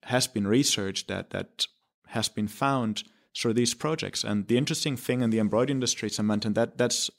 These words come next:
what, what you're saying, I think it's right, and you find this all over the world, people in the embroidery s-, sector stick together. Yes, of course, there's competition,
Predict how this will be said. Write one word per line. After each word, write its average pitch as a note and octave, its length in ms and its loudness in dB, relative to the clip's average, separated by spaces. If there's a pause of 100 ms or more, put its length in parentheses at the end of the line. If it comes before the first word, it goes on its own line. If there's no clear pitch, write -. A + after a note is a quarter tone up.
(140)
what, - 280 -2
what G#2 140 -6
you're B2+ 140 6
saying, A#2+ 200 0
I A2 60 -2
think A2 240 -4
it's - 180 -2
right, C3 240 2
and A2 100 -2
you G#2+ 60 -6
find A2 220 -6
this A2 120 -4
all G#2+ 140 0
over C#3 160 2
the A#2 100 0
world, G2 300 -6 (520)
people D3 260 0
in D#3+ 60 2
the C#3+ 60 2
embroidery A2+ 460 2
s-, - 100 -4 (380)
sector G2 600 -2 (760)
stick - 360 0
together. F#2 360 -2
Yes, B2+ 240 0
of B2+ 140 -10
course, B2 240 0
there's A#2 240 0
competition, A2+ 640 -4